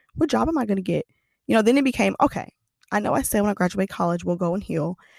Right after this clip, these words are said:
How about we'll go and heal after we make sure, you know, we sign with the N F L team, you know, as a social media coordinator, or, you know, maybe we'll get a job at E S P N, you know, then, then we can heal," you know? But it was never enough. It kept going, you know, and that's not healthy.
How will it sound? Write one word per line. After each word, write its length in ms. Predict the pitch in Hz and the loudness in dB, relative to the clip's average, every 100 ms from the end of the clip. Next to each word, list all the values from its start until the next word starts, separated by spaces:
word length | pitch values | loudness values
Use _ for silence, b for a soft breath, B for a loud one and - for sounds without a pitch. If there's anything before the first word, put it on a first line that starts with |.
| b | b
How 220 | - 262 | -4 2
about 380 | 254 220 247 240 | 4 6 4 4
we'll 460 | 214 214 196 190 196 _ _ _ _ - | 2 2 2 0 -2 _ _ _ _ -2
go 180 | 220 196 | 0 2
and 80 | |
heal 340 | 202 277 247 220 | 4 6 6 6
after 340 | 180 190 - | 4 2 0
we 140 | 202 190 | -2 0
make 220 | 180 196 | 0 -2
sure, 220 | - 180 | -2 0
you 100 | 180 | 0
know, 140 | 170 | 0
we 120 | 170 175 | 0 -2
sign 320 | - 180 175 | -4 -4 -4
with 120 | 175 | -4
the 100 | - | -6
N 80 | 175 | -6
F 100 | 170 | -4
L 120 | 170 | -4
team, 400 | - 170 175 170 b b b b | -4 -6 -6 -8 b b b b
you 80 | 175 | -2
know, 80 | |
as 60 | 160 | -2
a 40 | |
social 240 | - 170 180 | -2 -2 -2
media 140 | 170 | -4
coordinator, 360 | - 147 95 - B B | -2 -4 -4 -8 B B
or, 380 | - 165 165 160 - | 2 4 4 2 0
you 100 | 175 | 0
know, 140 | 165 | 2
maybe 300 | 175 202 190 | 2 2 2
we'll 360 | 175 175 175 175 _ _ - - | 4 4 4 -2 _ _ -20 -4
get 100 | 185 | -2
a 20 | |
job 200 | 180 175 | 0 -2
at 60 | - | -2
E 60 | 170 | -6
S 80 | |
P 160 | - 170 | -4 -6
N, 140 | 160 - | -4 -2
you 60 | 277 | -2
know, 60 | - | 0
then, 500 | 180 294 415 392 214 | 2 2 2 0 4
then 200 | 254 349 | 4 4
we 80 | 330 | 0
can 120 | 208 | 0
heal," 240 | 208 170 - - | -2 -4 -8 -2
you 120 | 185 | 0
know? 240 | 165 185 - _ _ - | 0 -2 -8 _ _ -4
But 100 | - | 2
it 60 | |
was 120 | 285 254 | 2 4
never 260 | 277 269 | 2 2
enough. 280 | 269 262 277 | 2 2 2
It 140 | 240 240 | 0 -4
kept 300 | 247 - 226 | -2 -2 0
going, 460 | 202 254 196 101 - _ | 2 2 0 -8 -16 _
you 100 | 196 | -2
know, 120 | 214 | 0
and 100 | 226 | 2
that's 160 | 208 196 | 0 0
not 200 | 202 214 | 0 0
healthy. 540 | 175 208 - 160 160 | 2 2 2 -4 -6